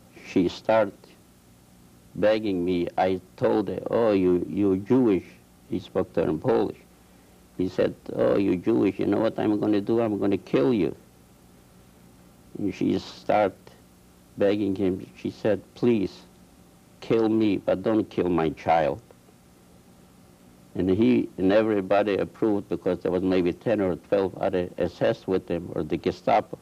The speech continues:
And everybody started laughing. And I was laying, my friend of mine,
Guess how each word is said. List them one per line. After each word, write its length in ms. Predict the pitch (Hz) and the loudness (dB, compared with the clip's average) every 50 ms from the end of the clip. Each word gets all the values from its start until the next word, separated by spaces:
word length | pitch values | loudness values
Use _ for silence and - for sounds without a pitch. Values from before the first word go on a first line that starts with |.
| _ _ - - - - - - - - - - _ - | _ _ -20 -20 -20 -20 -20 -20 -20 -20 -20 -20 _ -8
And 120 | - 95 | -6 -4
everybody 500 | 92 101 104 104 92 - 104 98 104 98 | -2 0 0 0 0 0 0 0 0 -2
started 360 | - - - 95 92 90 - | -2 0 0 0 0 0 0
laughing. 480 | 107 110 110 - - 98 87 90 80 - - - _ _ - _ _ _ _ _ _ _ - - - - - - _ _ _ _ - | 2 2 2 2 0 -2 -4 -4 -4 -8 -14 -20 _ _ -20 _ _ _ _ _ _ _ -20 -20 -20 -20 -20 -20 _ _ _ _ -4
And 340 | 92 90 87 85 - - - - - - - | -2 -2 -2 -2 -4 -6 -10 -14 -18 -8 -4
I 140 | 95 95 98 | 0 0 0
was 340 | 98 104 92 87 - - - - - - - _ - - | 0 -2 -4 -6 -8 -12 -20 -20 -20 -20 -20 _ -18 -8
laying, 460 | 107 101 101 104 110 98 95 95 95 - - - - - - - - - - - | -4 -2 0 2 4 4 2 2 0 -4 -10 -20 -20 -20 -20 -20 -20 -20 -20 -18
my 300 | - - 101 101 85 85 | -12 -8 -6 -4 -2 -4
friend 320 | 80 - - 110 113 107 - | -2 0 0 2 2 2 0
of 80 | 95 90 | -2 -2
mine, 320 | 92 87 85 85 82 82 | 0 0 0 -2 -2 -4